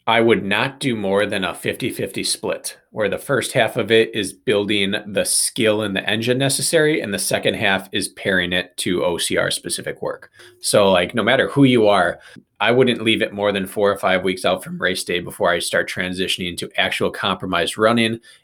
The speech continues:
and heavy carry workouts and the off-road hill repeats and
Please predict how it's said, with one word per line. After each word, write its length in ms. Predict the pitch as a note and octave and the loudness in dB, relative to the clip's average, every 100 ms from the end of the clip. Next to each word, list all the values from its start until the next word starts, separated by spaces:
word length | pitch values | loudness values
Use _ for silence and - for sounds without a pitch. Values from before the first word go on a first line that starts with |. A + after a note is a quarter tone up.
| - | -6
and 460 | G2 F2+ F2 E2+ | -4 -2 -2 -4
heavy 380 | D#2+ - F2+ F2 | -6 -4 -2 -2
carry 300 | - F#2 E2 | -4 -4 -4
workouts 680 | E2 E2 C#2+ D#2+ D#2+ - - - | -2 -4 -2 0 0 -2 -4 -4
and 460 | F2 E2 D#2 E2 | -2 0 -2 -2
the 100 | F#2 - | -2 2
off-road 840 | F#2 E2 - F2 G2 F2+ E2+ D#2+ - _ _ - | 2 2 -2 0 2 2 0 -4 -10 _ _ -4
hill 180 | F#2 | -2
repeats 640 | E2+ D#2+ D#2+ - - - - | 0 -2 -4 -4 -6 -6 -10
and 240 | - - | -12 -20